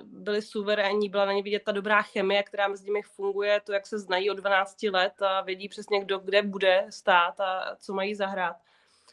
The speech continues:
A i ty hráčky mají proti nim respekt. Vidíš, že to je prostě nejlepší deblový pár posledních, řekněme, třeba tři, čtyři roky jednoznačně a vždycky kdokoliv proti nim půjde hrát, bude v roli outsidera.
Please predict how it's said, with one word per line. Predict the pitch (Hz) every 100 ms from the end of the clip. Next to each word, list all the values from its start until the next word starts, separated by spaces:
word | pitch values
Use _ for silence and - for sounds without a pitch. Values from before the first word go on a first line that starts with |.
| _ _ -
A | 185 185 185
i | -
ty | 214
hráčky | 226 214 208 -
mají | 220 208
proti | 185 -
nim | 196 202
respekt. | 202 208 - - -
Vidíš, | 165 208
že | 190
to | 180
je |
prostě | 180 180
nejlepší | 185 185 185 208
deblový | 185 185 196
pár | 196 175 190 -
posledních, | 185 190 190 196 - 190 185
řekněme, | 185 190 190 190
třeba | 190 190 185 185
tři, | 190 202
čtyři | - 185
roky | 196 190 202 190 196 _ _
jednoznačně | 185 185 185 190 190 208 190 196
a | 117 113 190
vždycky | 185 185 - 190 190 190 185
kdokoliv | 185 180 208 196
proti | - 180
nim | 202 202
půjde | 185 180 185 190 _ _
hrát, | 190 185 180 185
bude | 175 185 185 185 180
v | 170
roli | 175 185
outsidera. | - 196 - 170 160 143